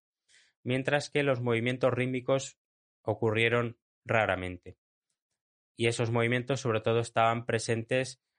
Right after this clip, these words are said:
en actividades como cepillarse los dientes y peinarse, ¿no? Que se entiende que hay un patrón rítmico de, eh, movimiento.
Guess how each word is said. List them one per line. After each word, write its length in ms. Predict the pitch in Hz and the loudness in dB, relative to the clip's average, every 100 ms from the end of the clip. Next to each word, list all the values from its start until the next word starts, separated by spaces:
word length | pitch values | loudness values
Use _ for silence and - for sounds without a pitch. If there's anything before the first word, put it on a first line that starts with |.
| - | -6
en 140 | 113 | -2
actividades 600 | 110 - 110 110 110 117 | -2 -4 -2 0 0 0
como 260 | - 113 120 | -4 -4 -2
cepillarse 540 | 120 113 107 110 120 | -2 -2 0 0 0
los 160 | 113 98 | -2 0
dientes 360 | 107 110 120 | -2 -2 -4
y 60 | 123 | -4
peinarse, 560 | 113 98 98 95 - 92 | -4 -4 -2 -4 -6 -6
¿no? 140 | 120 | -4
Que 100 | 110 | -4
se 120 | - | -4
entiende 440 | 104 98 107 113 107 | -6 -4 -2 -2 0
que 140 | 107 | 2
hay 180 | 110 117 | 2 0
un 260 | 117 113 117 | -4 -4 -2
patrón 560 | 110 104 110 110 110 - | -2 0 0 -2 -4 -6
rítmico 680 | 110 110 110 113 120 120 - - - _ _ | -6 -4 -4 -2 -4 -6 -8 -20 -20 _ _
de, 500 | - 110 113 107 104 | -4 0 2 0 -2
eh, 40 | 98 | -2
movimiento. 640 | 101 98 95 90 87 - | -2 -4 -4 -6 -10 -18